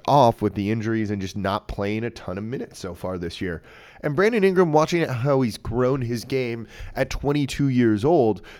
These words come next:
the assist numbers significantly increasing year over year for him, particularly this year. Last year he averaged three. This year it's four point three.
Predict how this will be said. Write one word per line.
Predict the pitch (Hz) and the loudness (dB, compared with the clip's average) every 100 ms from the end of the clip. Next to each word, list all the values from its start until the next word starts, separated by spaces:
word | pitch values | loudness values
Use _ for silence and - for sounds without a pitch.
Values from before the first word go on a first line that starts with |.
| - | 0
the | 139 | 2
assist | 131 - 165 - | 2 0 -2 0
numbers | 139 117 107 | -2 0 -4
significantly | - 120 120 135 139 135 139 - 123 117 | -6 -6 -4 -4 -6 -6 -6 -6 -6 -6
increasing | 127 123 110 - 139 123 - 107 92 | -6 -6 -8 -6 -4 -4 -6 -8 -6
year | 110 131 117 - | -2 -2 -2 -2
over | 104 101 92 85 | -4 -4 -6 -8
year | 90 120 131 113 | -4 0 0 0
for | - 104 | -4 -6
him, | 104 90 | -6 -8
particularly | 95 180 151 113 98 | -8 -6 -4 -4 -4
this | 87 98 - | -4 -6 -6
year. | 117 135 90 - - - | -4 -2 -4 -8 -18 -6
Last | - 147 - | -2 0 0
year | |
he | 151 131 | 0 2
averaged | 113 95 - - | 0 -2 -10 -6
three. | 131 156 113 | -2 0 0
This | 82 82 131 131 | -4 -4 -6 -2
year | 120 | -2
it's | 113 | -2
four | - 151 156 | -4 -4 -4
point | 135 104 87 - | -6 -8 -8 -12
three. | - 95 87 | -12 -8 -8